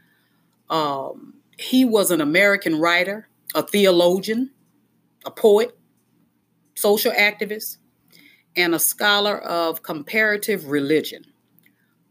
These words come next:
On May twenty-sixth, nineteen forty-nine, he was ordained to the priesthood and given the name Father Lewis. He died on December tenth, nineteen sixty-eight in Thailand. Mister Merton left behind one of the most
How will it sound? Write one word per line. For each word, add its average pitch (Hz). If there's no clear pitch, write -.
On 190
May 240
twenty-sixth, 240
nineteen 190
forty-nine, 202
he 220
was 185
ordained 185
to 170
the 147
priesthood 139
and 170
given 240
the 196
name 190
Father 180
Lewis. 147
He 214
died 202
on 185
December 180
tenth, 185
nineteen 180
sixty-eight 165
in 139
Thailand. 135
Mister 285
Merton 247
left 220
behind 202
one 220
of 190
the 185
most 185